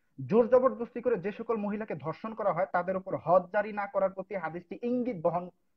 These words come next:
করেছে। সুতরাং ধর্ষিতা নারীকে হ্যায় প্রতিপন্ন করা বা অসম্মানের দৃষ্টিতে না দেখাই ইসলামের শিক্ষা। সুবহানাল্লাহ।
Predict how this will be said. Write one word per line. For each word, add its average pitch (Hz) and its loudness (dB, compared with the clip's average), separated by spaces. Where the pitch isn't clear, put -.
করেছে। 240 6
সুতরাং - -2
ধর্ষিতা 196 0
নারীকে 247 0
হ্যায় 185 0
প্রতিপন্ন 220 -4
করা 185 0
বা - 2
অসম্মানের 269 2
দৃষ্টিতে 240 -4
না 190 2
দেখাই 233 8
ইসলামের 226 2
শিক্ষা। - -8
সুবহানাল্লাহ। 156 -8